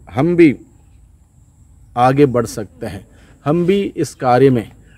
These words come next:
आगे बढ़ सकते हैं। सबसे पहले हम अपने आप में उस सुसमाचार को उतारें, अपने जीवन में लागू करें, दूसरों के लिए सुसमाचार बने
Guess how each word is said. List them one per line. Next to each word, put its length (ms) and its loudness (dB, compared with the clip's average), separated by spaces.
आगे 260 2
बढ़ 180 -2
सकते 440 -8
हैं। 320 -4
सबसे 300 -4
पहले 320 0
हम 240 -2
अपने 360 -4
आप 400 -2
में 160 0
उस 320 -4
सुसमाचार 560 -2
को 160 -6
उतारें, 480 0
अपने 220 -4
जीवन 260 0
में 100 2
लागू 360 0
करें, 340 -4
दूसरों 360 0
के 80 -2
लिए 120 2
सुसमाचार 640 -2
बने 340 -2